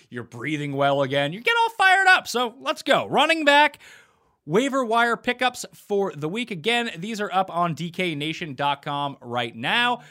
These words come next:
Uh, number one, Latavius Murray. Damian Williams, number two. Samaje Perine, number three. A J Dillon, four.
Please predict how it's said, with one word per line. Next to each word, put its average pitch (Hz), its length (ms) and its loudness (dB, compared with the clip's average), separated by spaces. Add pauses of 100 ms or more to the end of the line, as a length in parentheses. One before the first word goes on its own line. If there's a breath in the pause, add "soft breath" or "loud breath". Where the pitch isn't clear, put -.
(120)
Uh, 139 120 0
number 233 200 -4
one, 285 300 2 (180)
Latavius 226 480 -8
Murray. 269 460 -4
Damian 185 400 -2
Williams, 220 440 -2
number 175 280 -4
two. 262 340 -8 (220 loud breath)
Samaje 226 520 -4
Perine, 214 580 -2
number 180 280 -4
three. 180 360 -6
A 196 180 -6
J 185 180 -8
Dillon, 151 520 -4 (100)
four. 214 560 0